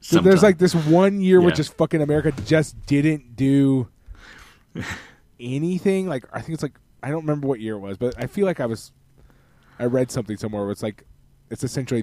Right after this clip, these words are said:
Speaker 1: the quiet year. The year,
Speaker 2: Yeah.
Speaker 1: like, oh, we just weren't involved in any wars this year, even, uh, like, secretly and illegally. Um, we should be very proud of that year.
Speaker 2: <laughs>
Speaker 1: That should be the,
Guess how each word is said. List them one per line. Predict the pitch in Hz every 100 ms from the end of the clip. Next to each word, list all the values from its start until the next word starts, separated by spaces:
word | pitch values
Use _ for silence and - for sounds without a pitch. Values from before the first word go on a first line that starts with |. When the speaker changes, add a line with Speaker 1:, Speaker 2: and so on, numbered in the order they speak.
| 95
Speaker 1:
the | 131
quiet | 120 - 123 110 104 90
year. | 92 87
The | 117 131
year, | 139 156
Speaker 2:
Yeah. | 147
Speaker 1:
like, | 143 131 -
oh, | 175 131 98 -
we | 135
just | 160 - 139 120
weren't | 151 170 -
involved | 165 143 135 160 147
in | 175 170
any | 165 170
wars | 160 196 294 165
this | 110 110
year, | 110 101 95 -
even, | 185 185 185 202 -
uh, | 151
like, | 147 139 - _ _ _ _
secretly | - - 294 180 160 135 139
and | 160
illegally. | 175 190 269 139 110 85 78 85 _ _ _ _ _ _ _ _
Um, | 113 113 107 104 98 _ _ _ _ -
we |
should | -
be | 165
very | - 107 87
proud | - 65 69
of |
that | - -
year. | - - - _ _ _ - -
Speaker 2:
<laughs> | 139 - 247 - - - - 127 - - - 107 - - _
Speaker 1:
That | 123
should | - 131
be | 120
the, | 101